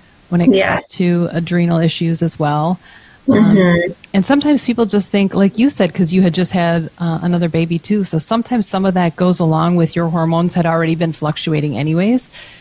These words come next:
Speaker 1: So I'm sure a lot of that
Speaker 2: Mm-hmm.
Speaker 1: was a little, um, hard to figure out, "Okay, this feels a little different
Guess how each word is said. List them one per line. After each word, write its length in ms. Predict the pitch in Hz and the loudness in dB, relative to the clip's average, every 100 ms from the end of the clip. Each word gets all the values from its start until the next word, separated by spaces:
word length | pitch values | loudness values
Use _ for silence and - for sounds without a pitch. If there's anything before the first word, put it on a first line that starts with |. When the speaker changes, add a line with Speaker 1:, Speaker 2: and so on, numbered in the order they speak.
| 254 254 | -18 -2
Speaker 1:
So 100 | 220 | 2
I'm 100 | 226 | 4
sure 100 | 214 | 4
a 20 | |
lot 180 | 202 190 | 4 2
of 80 | 196 | 2
that 100 | 202 | 0
Speaker 2:
Mm-hmm. 100 | 156 | 0
Speaker 1:
was 140 | 170 | 0
a 60 | 175 | 0
little, 420 | 170 170 165 160 | 2 2 2 0
um, 460 | 175 170 160 151 143 - - - - - _ | 2 2 2 0 -4 -12 -20 -20 -20 -20 _
hard 220 | - 208 | -2 2
to 60 | 202 | 2
figure 340 | - 190 185 | 0 -2 0
out, 160 | 180 175 | 0 0
"Okay, 260 | 175 - 180 | -2 0 0
this 220 | 196 - | 0 -2
feels 220 | 247 220 | -2 -2
a 40 | 190 | 0
little 220 | 185 170 | 2 2
different 720 | 185 180 175 156 165 - | 0 -2 -2 0 -2 -6